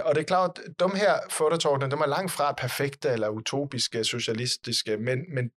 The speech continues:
de er eksempler på, at det faktisk er muligt at organisere økonomisk aktivitet i et demokratisk, øh, ramværk, og på et sæt, som ikke, hvad det, som skabes, fordeles til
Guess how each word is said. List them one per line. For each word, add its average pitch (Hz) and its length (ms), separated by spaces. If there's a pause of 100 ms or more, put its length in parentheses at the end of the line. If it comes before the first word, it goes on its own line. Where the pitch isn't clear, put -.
de 123 420 (120)
er 143 240
eksempler 180 600
på, 151 300
at 147 300 (100)
det 127 140
faktisk 131 380
er 127 40
muligt 131 380
at 120 80
organisere 120 720 (160)
økonomisk 143 480
aktivitet 123 760
i 147 100
et 117 160
demokratisk, 120 720 (240)
øh, 120 300
ramværk, 147 560 (100)
og 147 120
på 143 120
et 127 100
sæt, 156 260
som - 220 (100)
ikke, 160 560 (340)
hvad 135 260
det, 160 100
som 123 320 (120)
skabes, - 760 (100)
fordeles 143 460
til - 180